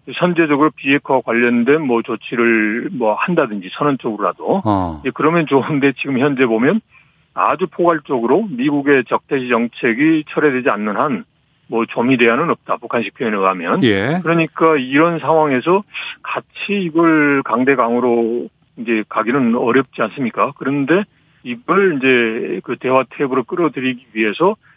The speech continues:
Speaker 1: 이제 미국이라든지 우리 쪽에서 뭔가 이제 제시를 해야 되는 상황이란 말이죠. 그래서
Speaker 2: 음.
Speaker 1: 그 무엇을 제시할 거냐 이 부분에 대한 이제 고민과 고심이 깊은 것 같습니다. 네.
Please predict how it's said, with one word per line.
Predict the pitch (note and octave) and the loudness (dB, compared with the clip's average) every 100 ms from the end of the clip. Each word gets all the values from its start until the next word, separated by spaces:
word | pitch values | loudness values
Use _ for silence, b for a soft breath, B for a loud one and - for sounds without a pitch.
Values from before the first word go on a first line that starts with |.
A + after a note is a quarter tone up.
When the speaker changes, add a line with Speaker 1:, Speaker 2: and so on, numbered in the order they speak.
| _ | _
Speaker 1:
이제 | A#2 A#2 G#2+ G#2 | -2 0 0 0
미국이라든지 | A#2+ C3 B2 A#2+ A2 D3+ | -2 0 2 0 0 -2
우리 | C3 A#2+ | 0 -2
쪽에서 | - B2 G#2 F2+ G2 G3 | -2 -2 0 2 0 0
뭔가 | D3 B2+ C3+ B2+ | -2 0 2 2
이제 | A#2 G#2+ | 2 0
제시를 | C3 D#3+ D#3+ C3+ | 0 0 2 2
해야 | C3+ | 2
되는 | A#2+ G#2+ - | 0 -2 -4
상황이란 | A2 A2+ G#2 F#2 | -2 0 0 -4
말이죠. | D#2+ - C#3+ | -8 -8 -6
그래서 | A#2+ A2 A#2 | 0 2 2
Speaker 2:
음. | E2+ | 0
Speaker 1:
그 | B2 B2 _ _ _ _ | 0 -2 _ _ _ _
무엇을 | - G#2+ D#3+ G#3+ | -4 2 2 2
제시할 | C3+ A#2 A#2+ | -2 -2 -4
거냐 | - F#2 G#2 B2 F#2 | -4 -4 0 0 0
이 | G#2+ | -4
부분에 | C3 C#3+ C#3 | -2 0 0
대한 | A2+ A2 G2 _ _ _ - | 2 0 -2 _ _ _ -8
이제 | G2+ - | -8 -6
고민과 | G#2+ A2+ A#2 G#2+ C#3+ | -2 2 2 2 0
고심이 | - A2 A2+ G2+ | -2 -4 -2 -4
깊은 | - - A2 | -10 -8 -6
것 | F#2 | -4
같습니다. | - B2+ - - | -6 -8 -10 -16
네. | B B | B B